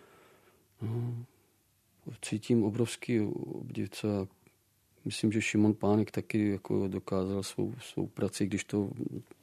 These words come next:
prostě obrovský věci. Člověk v tísni, no. Jako těch, těch, těch lidí je opravdu, ale to, to, já mám obdiv úplně k normálním lidem, jo. Já obdivuju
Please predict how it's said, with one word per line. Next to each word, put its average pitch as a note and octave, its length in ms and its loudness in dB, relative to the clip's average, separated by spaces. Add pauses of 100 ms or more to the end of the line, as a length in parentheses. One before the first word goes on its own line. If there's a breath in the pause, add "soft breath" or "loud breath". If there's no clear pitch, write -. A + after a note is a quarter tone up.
(140)
prostě - 280 -10
obrovský - 500 -4
věci. F#2+ 420 -4 (1200 soft breath)
Člověk G#2+ 360 -4
v - 60 -12
tísni, A2 500 -2
no. A2 360 -2
Jako - 200 -4
těch, C3 260 4
těch, B2+ 240 4
těch C3+ 220 10
lidí B2+ 280 8
je D3+ 120 12
opravdu, D3+ 500 6
ale B2+ 140 8
to, C3 180 6
to, B2 360 8 (760 loud breath)
já A2+ 260 8
mám C3 220 12
obdiv C3 480 4
úplně C3+ 480 6
k - 60 2
normálním B2+ 600 10
lidem, F#2+ 420 6
jo. G2 260 2
Já G2 120 2 (160)
obdivuju A2+ 720 2